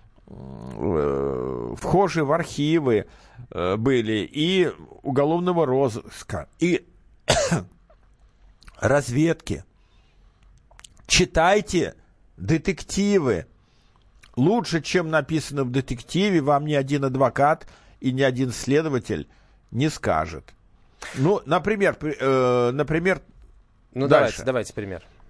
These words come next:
Speaker 1: Итак, таксисты грохочут, не дают спать. А в час ночи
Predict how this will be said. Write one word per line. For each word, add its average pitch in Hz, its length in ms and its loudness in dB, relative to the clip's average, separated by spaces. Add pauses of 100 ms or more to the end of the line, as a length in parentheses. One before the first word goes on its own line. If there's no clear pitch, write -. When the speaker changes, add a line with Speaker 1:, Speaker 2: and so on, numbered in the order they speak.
(1300)
Speaker 1:
Итак, 170 400 0
таксисты 180 880 0
грохочут, 147 920 0
не 131 80 -2
дают 156 340 0
спать. - 560 -4 (680)
А 120 120 2
в - 60 -12
час 185 340 0
ночи 156 500 0